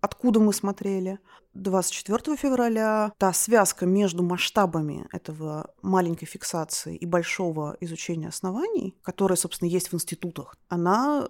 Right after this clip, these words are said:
была выбита. У тебя есть возможность фиксировать, изучать, архивировать. У тебя есть возможность думать о совсем сложных исторических,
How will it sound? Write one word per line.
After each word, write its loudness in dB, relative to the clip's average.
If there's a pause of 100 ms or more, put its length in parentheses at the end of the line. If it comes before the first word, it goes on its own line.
(120)
была -2
выбита. -4
У -8
тебя -4
есть 0
возможность 0
фиксировать, -2
изучать, -6
архивировать. -4 (200)
У -18
тебя -4
есть 2
возможность 2
думать 2
о -4
совсем -4
сложных -4
исторических, -8